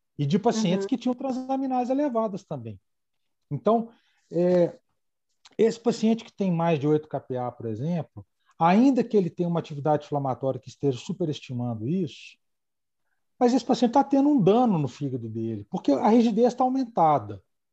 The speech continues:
Speaker 1: É, ele pode ter um F um com A dois, por exemplo.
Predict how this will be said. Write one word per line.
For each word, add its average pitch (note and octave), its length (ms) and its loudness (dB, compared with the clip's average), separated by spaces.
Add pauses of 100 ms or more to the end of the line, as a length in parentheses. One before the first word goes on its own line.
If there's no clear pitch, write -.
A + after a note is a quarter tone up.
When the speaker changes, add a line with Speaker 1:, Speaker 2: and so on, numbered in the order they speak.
(560)
Speaker 1:
É, E3 640 4
ele G#3 140 2
pode A#3 380 -2
ter G#3 80 2
um A3+ 160 0
F A3 320 -4
um G#3+ 480 -2
com G#3+ 440 -4
A G#3 200 -2
dois, D#3+ 480 -4
por C#3+ 160 -10
exemplo. A#2+ 420 -8